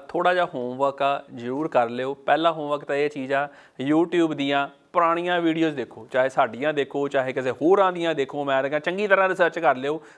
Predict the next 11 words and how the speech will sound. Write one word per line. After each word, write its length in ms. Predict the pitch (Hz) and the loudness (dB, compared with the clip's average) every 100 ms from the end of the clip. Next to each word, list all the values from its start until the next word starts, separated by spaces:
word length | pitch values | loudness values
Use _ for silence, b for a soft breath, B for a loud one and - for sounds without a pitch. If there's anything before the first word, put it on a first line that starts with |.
| - | -2
ਥੋੜ੍ਹੇ 220 | 240 233 | 2 4
ਜਿਹੇ 200 | 226 220 | 4 2
ਘੰਟੇ 240 | 151 151 | 0 4
ਆਪਣੀ 220 | 156 160 151 | 2 2 -4
ਜ਼ਿੰਦਗੀ 340 | 151 147 147 | -4 -4 -2
ਦੇ 100 | 147 | -2
ਦੇ 160 | 135 123 | -2 -2
ਦਿਓ 220 | 127 151 - - | -4 -6 -12 0
ਫੈਸਲਾ 340 | 131 117 131 | 0 0 0
ਲੈਣ 240 | 127 117 117 | 0 -2 -6
ਨੂੰ। 200 | 127 | -10